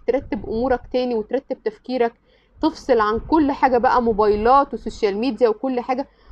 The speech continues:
وتقعد مع نفسك إن شاء الله يعني نص ساعة كده من غير أي حاجة تفصل عن الدنيا بحالها وتعمل التأمل. آه، هتلاقي أمورك بقت أحسن و-،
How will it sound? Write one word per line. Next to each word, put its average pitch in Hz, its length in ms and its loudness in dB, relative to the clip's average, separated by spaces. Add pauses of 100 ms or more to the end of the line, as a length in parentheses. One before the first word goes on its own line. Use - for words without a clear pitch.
(140)
وتقعد 233 400 0
مع 202 180 0
نفسك 247 420 -6
إن 220 60 -10
شاء 254 180 0
الله 254 480 2
يعني 415 540 -2 (460)
نص 247 420 -4
ساعة 247 340 0
كده 254 320 -2 (420)
من 202 260 0
غير 254 380 -2
أي 254 220 -2
حاجة 247 220 -2
تفصل 240 360 -4
عن 202 140 0
الدنيا 220 380 -2
بحالها 254 360 0
وتعمل 220 520 -2
التأمل. 254 680 -4 (480)
آه، 202 140 -2
هتلاقي 220 400 0
أمورك 233 320 0
بقت 208 320 -4
أحسن - 460 -2
و-، 226 480 0